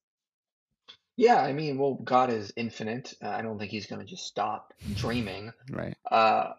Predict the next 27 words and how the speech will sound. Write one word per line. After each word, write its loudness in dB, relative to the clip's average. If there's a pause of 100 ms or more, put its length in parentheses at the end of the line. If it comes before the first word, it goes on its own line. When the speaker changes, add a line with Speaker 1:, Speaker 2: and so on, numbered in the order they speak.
(120)
Speaker 1:
I 2
mean, -2
so 0
there's -2
that, 2
that 0
perspective. -8
We're -6
not -2
talking 0
about -2
a -6
human -2
who's -10
just -10
taking -4
a -8
nap. -4
We're -12
talking -8
about -10
an -14
infinite -12
God -2
who -8
didn't, -10
has, -2